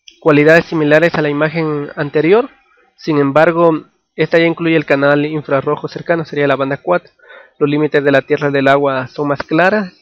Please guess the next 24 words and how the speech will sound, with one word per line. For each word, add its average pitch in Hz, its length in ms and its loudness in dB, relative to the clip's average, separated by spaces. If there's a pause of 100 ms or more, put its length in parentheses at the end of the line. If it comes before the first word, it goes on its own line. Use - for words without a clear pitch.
(400)
y 143 180 -4
diferentes 147 480 -4
tipos 160 320 -6
de 147 100 -2
vegetación 143 520 -6
son 147 140 -8
más 135 160 -6
evidentes. 151 520 -4 (1300)
Esta - 500 -2
fue 180 200 0
una 160 540 4
combinación 151 760 -4 (520)
popular 156 640 -2 (840)
creada 151 440 -4
por 139 160 -4
Landsat 143 520 -4
M 139 300 -12
S 170 220 -12
S, - 280 -10 (600)
ya 147 80 -8
que 147 100 -2
no 151 320 -2
tenía 151 340 2
una, 139 460 0